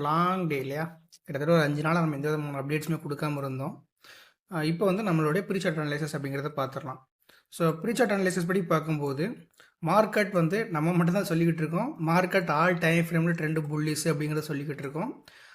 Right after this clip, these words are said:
கரெக்டா செப்டம்பர் இருபத்தொன்பதாம் தேதியிலேருந்து மார்க்கெட் இவ்வளோ பெரிய ரேலி கொடுத்ததுக்கு முன்னாடி நம்ம சொல்லியாச்சு, "ஒன் ஹவரில் பை ஜோன் டேப்டு, டார்கெட் ஆல்சோ எங்கோ?" அப்படிங்கிறத நம்ம சொல்லிட்டு எல்லாமே அடிச்சு முடிச்சிட்டோம். இன்னுமே மார்க்கெட் மேலே போய்கிட்டே இருக்கு, அப்போ எவ்வளோ தூரம் தான் போகும் அப்படின்னு ஒரு கொஸ்டினுக்கு வந்து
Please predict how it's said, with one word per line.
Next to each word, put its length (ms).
கரெக்டா 280
செப்டம்பர் 480
இருபத்தொன்பதாம் 460
தேதியிலேருந்து 300
மார்க்கெட் 220
இவ்வளோ 180
பெரிய 160
ரேலி 200
கொடுத்ததுக்கு 400
முன்னாடி 220
நம்ம 160
சொல்லியாச்சு, 400
"ஒன் 160
ஹவரில் 300
பை 100
ஜோன் 180
டேப்டு, 440
டார்கெட் 300
ஆல்சோ 220
எங்கோ?" 200
அப்படிங்கிறத 340
நம்ம 160
சொல்லிட்டு 220
எல்லாமே 220
அடிச்சு 260
முடிச்சிட்டோம். 360
இன்னுமே 300
மார்க்கெட் 380
மேலே 180
போய்கிட்டே 320
இருக்கு, 160
அப்போ 140
எவ்வளோ 180
தூரம் 200
தான் 140
போகும் 420
அப்படின்னு 320
ஒரு 100
கொஸ்டினுக்கு 460
வந்து 220